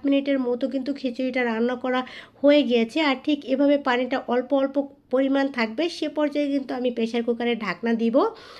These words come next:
আর এ পর্যায়ে কিন্তু আমি প্রেশার কুকারে ঢাকনা দিব। আগে থেকে ঢাকনা দিতে যাবেন না, তাতে করে মানে এটা বলকে পড়ে যাবে।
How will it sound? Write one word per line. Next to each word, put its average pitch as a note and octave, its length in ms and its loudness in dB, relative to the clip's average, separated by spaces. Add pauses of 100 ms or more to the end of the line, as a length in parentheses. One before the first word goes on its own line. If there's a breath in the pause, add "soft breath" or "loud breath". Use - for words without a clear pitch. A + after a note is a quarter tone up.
(160 loud breath)
আর G#3+ 240 0 (100)
এ C4 120 2
পর্যায়ে D4 400 2
কিন্তু C#4+ 240 -4
আমি C4 160 -2
প্রেশার B3+ 320 -2
কুকারে B3+ 280 0
ঢাকনা A#3+ 320 -2
দিব। A#3 220 0
আগে C4+ 280 0
থেকে C#4+ 220 -2
ঢাকনা A#3+ 320 -2
দিতে A#3+ 220 0
যাবেন A3+ 280 0
না, B3+ 160 0
তাতে A#3+ 260 -4
করে B3 200 2 (360 loud breath)
মানে A3+ 280 4
এটা A#3+ 200 0 (420)
বলকে A3+ 380 4
পড়ে A#3+ 300 4
যাবে। A#3 280 4